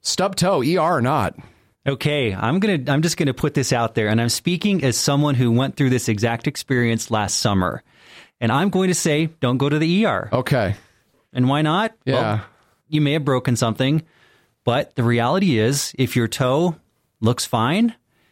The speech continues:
Speaker 2: it's not deformed looking, it's not twisted weird, we're not gonna do anything for it. If it's broken, what we're gonna do for it essentially is tape it to the other toe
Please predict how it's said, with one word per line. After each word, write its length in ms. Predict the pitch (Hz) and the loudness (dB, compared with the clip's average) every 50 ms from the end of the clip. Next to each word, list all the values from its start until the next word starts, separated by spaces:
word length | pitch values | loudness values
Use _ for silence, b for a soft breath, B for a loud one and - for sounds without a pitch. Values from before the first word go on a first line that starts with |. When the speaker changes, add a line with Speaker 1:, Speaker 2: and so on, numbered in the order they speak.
| _ _ | _ _
Speaker 2:
it's 180 | - - - - | -8 -6 -2 0
not 380 | 107 107 113 123 - - _ - | 0 2 2 0 -2 -4 _ -4
deformed 520 | 123 107 - - - 110 110 120 143 143 | -2 -2 -2 -2 -2 0 0 2 0 0
looking, 400 | 135 143 156 156 - 175 170 160 | 0 0 0 0 0 0 0 0
it's 120 | 120 - - | 0 -2 -2
not 220 | 107 92 - - | -4 -4 -4 -6
twisted 400 | - - - 156 143 - 175 156 | -6 -2 -2 -2 0 0 -2 0
weird, 400 | 139 139 151 151 151 156 156 139 - _ _ _ _ _ _ _ _ _ _ _ _ _ _ | 0 2 2 2 2 0 0 -4 -8 _ _ _ _ _ _ _ _ _ _ _ _ _ _
we're 120 | 110 110 | -2 0
not 160 | 135 165 165 - | 0 0 0 0
gonna 160 | 170 165 156 | -2 0 0
do 160 | 139 147 196 | 2 2 2
anything 280 | 240 233 - - 101 90 | 2 0 0 0 -2 -4
for 280 | - - 98 98 82 76 | -4 -4 -2 -2 -2 -2
it. 120 | - - - | -2 -4 -2
If 160 | 139 120 110 | -2 0 0
it's 140 | 147 127 - | 0 -2 -2
broken, 500 | - 151 160 190 185 - 107 92 87 85 - | -2 -2 -2 0 0 -2 -2 -2 -2 -2 -2
what 120 | 127 127 127 | -2 -2 0
we're 100 | 151 156 | 0 0
gonna 160 | 165 170 160 | 0 0 0
do 140 | 139 156 180 | 0 0 -2
for 200 | 175 - 151 135 | -2 -2 0 0
it 60 | 123 | 0
essentially 380 | 123 - - 143 135 - - 127 | 0 0 0 -2 -2 0 0 0
is 100 | 110 - | 0 -2
tape 280 | - - - 127 127 - | -2 -2 0 0 0 -2
it 100 | - - | -4 -4
to 60 | - 143 | -4 -2
the 120 | 139 131 | 0 0
other 160 | 120 123 160 160 | 0 0 0 -2
toe 420 | 160 - 135 127 139 160 165 160 | -2 -2 0 0 0 0 -2 -4